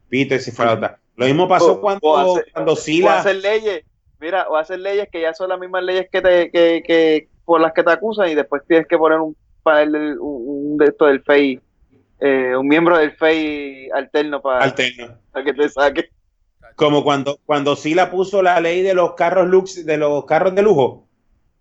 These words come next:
Speaker 1: que pagaban más impuestos, todos los P N P al principio, "No, vamos a quitar, eso no sirve, eso no se va a hacer, eso no esto, eso no lo otro", pero ganaron los P N P y ¿qué hicieron? Una puñeta, dejaron la ley, ni, ni, ni la, ni la,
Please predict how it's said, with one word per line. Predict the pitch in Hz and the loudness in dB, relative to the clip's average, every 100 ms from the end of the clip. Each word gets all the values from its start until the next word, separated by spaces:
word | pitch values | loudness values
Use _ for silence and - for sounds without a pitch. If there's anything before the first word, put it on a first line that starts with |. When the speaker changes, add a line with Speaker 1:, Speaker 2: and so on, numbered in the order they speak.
| _ _ - | _ _ -2
Speaker 1:
que | 139 | 0
pagaban | 139 139 175 | 2 2 2
más | 185 190 | 0 -2
impuestos, | 190 202 196 - 127 - _ _ _ | -2 -2 -2 -2 -6 -6 _ _ _
todos | 147 | 0
los | 165 | 0
P | - 185 | 2 0
N | 180 | 0
P | 190 | -2
al | 180 170 | -2 -2
principio, | 170 151 180 160 | -6 -4 -2 0
"No, | 220 320 285 254 | 2 2 0 0
vamos | 233 226 | 0 0
a | 220 | -2
quitar, | 220 208 214 | -4 -2 -2
eso | 220 202 214 | 0 -2 -2
no | 214 214 | 0 -2
sirve, | 196 233 220 208 | -2 -2 0 2
eso | - 208 | 2 0
no | 196 | 0
se | 208 | 2
va | 196 | 2
a | |
hacer, | 175 214 208 | 2 0 0
eso | 202 208 | 0 0
no | 208 | 2
esto, | 208 202 | 0 0
eso | 196 208 | 0 2
no | |
lo | 214 | 4
otro", | 240 262 208 - - _ | 2 2 0 -2 -8 _
pero | 110 117 | 0 2
ganaron | 120 143 | 2 2
los | 170 | 0
P | 180 | 0
N | 180 | -2
P | 185 196 | 0 -4
y | |
¿qué | 175 | -4
hicieron? | - 233 240 233 _ _ _ _ _ | 0 2 2 -4 _ _ _ _ _
Una | 107 127 | -4 -2
puñeta, | 175 175 151 175 - | 0 0 2 0 -2
dejaron | 175 131 131 165 | -2 0 -2 0
la | 180 | 0
ley, | 208 311 _ - 240 | -2 -4 _ -4 -2
ni, | 139 143 - - | 0 -4 -6 -8
ni, | 139 139 | -6 -4
ni | 139 | -2
la, | 139 131 123 120 - | 0 0 0 -4 -8
ni | - 143 | -10 -6
la, | 135 123 117 110 104 101 | -4 -4 -6 -6 -10 -16